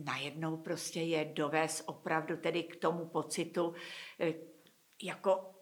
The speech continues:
vlastně, že si uvědomí, že ještě mohou něco. Že ještě jsou schopni něco dokázat, že jsou ohromeni sami sebou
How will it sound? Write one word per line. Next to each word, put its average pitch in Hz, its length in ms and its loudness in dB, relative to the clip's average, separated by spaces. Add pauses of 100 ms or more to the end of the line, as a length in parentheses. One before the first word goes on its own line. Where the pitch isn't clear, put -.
vlastně, 190 380 0
že 196 120 -2
si 214 160 2
uvědomí, 185 640 4
že 185 160 4
ještě 180 640 2
mohou 147 400 0
něco. 120 440 -12 (480)
Že 185 100 4
ještě 180 340 4
jsou 220 160 0
schopni 196 360 -4
něco 175 280 0
dokázat, 175 600 4 (280)
že 185 140 0
jsou 226 220 8
ohromeni 196 600 6
sami 180 340 0
sebou 180 540 4